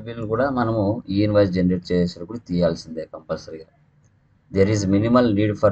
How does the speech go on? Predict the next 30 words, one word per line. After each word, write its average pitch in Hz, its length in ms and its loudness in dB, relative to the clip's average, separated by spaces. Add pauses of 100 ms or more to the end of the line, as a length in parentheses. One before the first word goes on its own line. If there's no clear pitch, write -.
(120)
data 92 200 2 (120)
reconciliation 90 600 -4
between 85 260 -10
the 78 60 -6 (100)
books 107 220 -6 (280)
and 92 200 -4
the 110 140 6
G 87 140 -4
S - 80 -4
T 82 120 -8
returns 107 280 -6 (100)
field. 98 240 -4 (1000)
Real-time 127 420 4 (100)
tracking 98 400 2 (800)
of 90 200 0
e-invoices 95 560 2 (360)
prepared 110 420 4
by 101 160 4
a - 100 -4
supplier 90 440 0
can 90 120 0 (100)
be 92 60 -2 (100)
enabled, 80 360 -4 (560)
along 101 280 4
with 92 180 -2
the 92 80 6 (100)
faster 87 340 0
availability 87 500 0
of 113 40 -6 (100)
input 87 220 -8